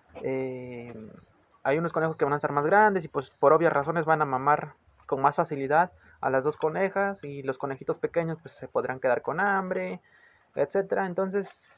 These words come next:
sí hay mucha, mm, ¿cómo decirlo? Hay mucha complicación en este sentido de tener, este, dos conejas en un mismo corral y que críen.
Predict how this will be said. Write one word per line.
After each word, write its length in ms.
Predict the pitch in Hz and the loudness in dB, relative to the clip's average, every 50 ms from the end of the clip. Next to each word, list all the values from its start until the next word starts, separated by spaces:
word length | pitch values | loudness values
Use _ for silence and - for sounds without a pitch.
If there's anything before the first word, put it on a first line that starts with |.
| - - - - - - - - | -20 -20 -20 -20 -20 -20 -20 -10
sí 120 | - 180 185 | -4 -2 -2
hay 100 | 185 185 | -2 0
mucha, 640 | 185 196 196 196 - - 185 175 165 156 143 135 | 0 -2 -2 -2 -4 -6 -4 -4 -2 -4 -4 -6
mm, 320 | 127 113 113 113 113 113 110 - - _ _ - - - - - - - _ _ _ _ _ _ _ _ _ _ _ _ - | -8 -10 -12 -14 -14 -16 -20 -20 -20 _ _ -20 -20 -20 -20 -20 -20 -20 _ _ _ _ _ _ _ _ _ _ _ _ -16
¿cómo 220 | - 160 165 185 170 | -8 -4 -2 0 2
decirlo? 560 | 143 - - 170 160 170 180 185 180 180 180 | 0 0 0 -6 -4 -2 -2 0 2 2 2
Hay 100 | 170 175 | 0 0
mucha 280 | 175 175 175 - 185 | -2 -4 -4 -4 -6
complicación 800 | - - 139 135 127 123 - - 123 - - 147 151 175 233 294 - - - - _ - - - | -6 -6 -8 -8 -12 -12 -8 -10 -10 -8 -6 -6 -6 -6 -8 -12 -16 -20 -20 -20 _ -18 -14 -12
en 140 | 131 135 | -8 -8
este 180 | 143 143 - 156 | -8 -8 -8 -8
sentido 340 | 143 139 131 127 143 151 151 | -10 -10 -12 -8 -2 -2 0
de 100 | 143 131 | 0 0
tener, 380 | - 123 120 127 135 135 135 135 | -4 -8 -10 -8 -8 -6 -6 -6
este, 460 | 127 - _ _ - 120 113 110 107 110 113 123 _ _ _ _ _ _ _ _ _ - _ _ _ _ _ _ _ _ _ _ _ _ _ _ _ _ _ _ _ _ - | -8 -8 _ _ -16 -14 -12 -12 -14 -16 -18 -20 _ _ _ _ _ _ _ _ _ -20 _ _ _ _ _ _ _ _ _ _ _ _ _ _ _ _ _ _ _ _ -2
dos 180 | - 156 170 170 | 2 2 2 2
conejas 460 | - 180 170 165 180 180 - 196 190 | 2 0 0 0 0 -2 -2 -2 -2
en 120 | 170 143 139 | -4 -10 -8
un 80 | 143 | -8
mismo 720 | 151 156 - 160 156 147 143 135 135 131 127 127 123 123 123 | -8 -8 -6 -4 -4 -4 -4 -4 -4 -6 -6 -8 -8 -10 -8
corral 400 | - - 127 131 135 147 165 185 | -4 -2 0 2 4 4 2 2
y 60 | 185 - | -2 -6
que 100 | - 131 | -8 -10
críen. 400 | - - 135 143 156 185 233 240 | -8 -6 -6 -6 -6 -6 -8 -10